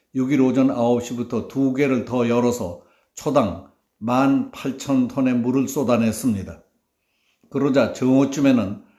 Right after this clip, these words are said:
한강대교 수위가 팔점오삼 미터를 기록해서 홍수주의보 기준 수위인 팔점오 미터를 넘어섰습니다.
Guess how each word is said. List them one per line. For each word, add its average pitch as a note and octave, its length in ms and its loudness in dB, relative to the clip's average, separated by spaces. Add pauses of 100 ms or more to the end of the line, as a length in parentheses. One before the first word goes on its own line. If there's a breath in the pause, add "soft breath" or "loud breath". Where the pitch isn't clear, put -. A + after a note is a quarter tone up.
한강대교 B2+ 1080 0
수위가 A2+ 580 -4 (320 loud breath)
팔점오삼 C3+ 1300 0
미터를 B2 500 -2
기록해서 A#2+ 760 -4 (640)
홍수주의보 C#3+ 1040 0
기준 D3 380 -4
수위인 C#3 640 0 (260 soft breath)
팔점오 B2 760 -2
미터를 A#2 580 0
넘어섰습니다. A2 880 -2